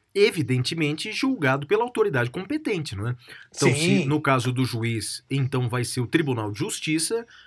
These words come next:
Speaker 1: se for um desembargador, é o Superior Tribunal de Justiça,
Speaker 2: Sim,
Speaker 1: portanto,
Speaker 2: sim.
Speaker 1: se julgados pela autoridade competente,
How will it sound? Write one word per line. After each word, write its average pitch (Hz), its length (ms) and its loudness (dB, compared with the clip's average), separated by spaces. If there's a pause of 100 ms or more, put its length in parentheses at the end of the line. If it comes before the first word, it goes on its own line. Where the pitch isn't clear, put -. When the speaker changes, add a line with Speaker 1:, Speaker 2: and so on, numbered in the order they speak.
Speaker 1:
se - 180 -2
for 151 220 4
um 143 80 2
desembargador, 120 920 0 (280)
é 127 100 -2
o 139 40 4
Superior 135 640 2
Tribunal 123 400 -2
de 104 80 -8
Justiça, 156 520 -4
Speaker 2:
Sim, 156 260 0
Speaker 1:
portanto, 139 320 4
Speaker 2:
sim. 175 200 2
Speaker 1:
se 185 140 0
julgados 147 760 2
pela 139 200 0
autoridade 113 520 -4
competente, 127 760 -6